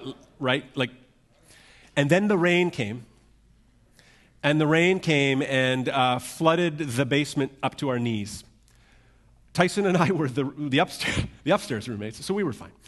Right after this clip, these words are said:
Uh, but, <laughs> but our third brother, uh, God rest his soul. No, he was, he's fine. He was flooded out. And we were just like, "This is a mess." We walked through it. Looked great. Looked fine. Looked like a decent house. Moved in.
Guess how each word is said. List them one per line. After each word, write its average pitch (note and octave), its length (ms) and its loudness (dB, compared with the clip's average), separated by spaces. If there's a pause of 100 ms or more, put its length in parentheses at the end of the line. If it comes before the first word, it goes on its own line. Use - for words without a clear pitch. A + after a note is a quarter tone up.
(400)
Uh, C#3+ 220 4
but, - 220 2 (480)
<laughs> - 500 -20
but G3 140 8
our G3+ 140 6
third C4 360 4
brother, C#3+ 380 2 (680)
uh, B2+ 340 2
God B2+ 200 -2
rest B2+ 240 -4
his A#2 120 -6
soul. A2+ 280 -8
No, A2 300 -10
he A#2+ 100 -6
was, A#2+ 100 -8
he's B2 160 -8
fine. G2+ 200 -6 (2250)
He D#3 120 0
was E3 100 0
flooded F#3 300 2
out. A3 260 0 (640)
And D#3 120 2
we F3+ 80 2
were F#3 100 2
just F3+ 160 -2
like, F3 140 2
"This E3 160 -2
is E3+ 80 -2
a F#3 40 0
mess." G3 400 0 (460)
We D3+ 100 2
walked E3 260 2
through C3+ 180 -4
it. D#3+ 100 -6
Looked F#3+ 160 -4
great. G3+ 220 -2 (500)
Looked F3+ 160 -6
fine. E3 340 0
Looked F#3 180 -8
like F#3 100 -6
a F#3 40 -10
decent F3 280 -4
house. F3 360 -6 (180)
Moved D3 240 2
in. F#3+ 220 -2